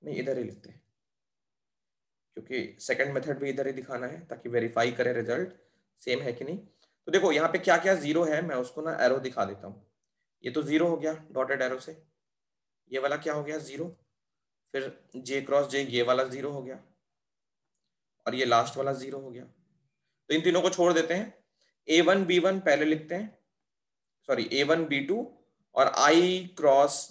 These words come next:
J, I cross J, बताओ, मैं एक काम करता हूँ, ये circle अच्छी सी बना देता हूँ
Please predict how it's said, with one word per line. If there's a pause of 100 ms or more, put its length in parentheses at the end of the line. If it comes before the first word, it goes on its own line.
(120)
J, (1200)
I
cross
J,
बताओ, (260)
मैं
एक
काम
करता
हूँ,
ये
circle
अच्छी
सी
बना
देता
हूँ